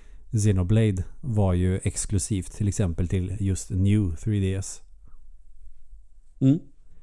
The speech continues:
Speaker 1: Så det kanske blir något sånt då.
Speaker 2: Ja.
Speaker 1: Och så kanske blir några exklusiva, mer tunga titlar på den.
Speaker 2: Ja, men jag tänker att, eh,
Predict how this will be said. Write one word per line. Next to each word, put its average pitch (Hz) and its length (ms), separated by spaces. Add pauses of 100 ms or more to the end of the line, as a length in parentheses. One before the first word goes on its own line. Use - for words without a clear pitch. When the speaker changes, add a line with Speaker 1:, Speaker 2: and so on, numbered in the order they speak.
(120)
Speaker 1:
Så - 120
det 127 80
kanske 113 200
blir 113 140
något 104 140
sånt 139 340
då. - 140 (460)
Speaker 2:
Ja. 185 220 (1080)
Speaker 1:
Och 113 140
så 110 100
kanske 107 220
blir 104 140
några 98 260
exklusiva, 92 800
mer 95 240
tunga 98 420
titlar 95 560 (140)
på 113 120
den. 87 300 (580)
Speaker 2:
Ja, - 320 (380)
men 165 160
jag 160 160
tänker 143 340
att, 135 280
eh, 135 360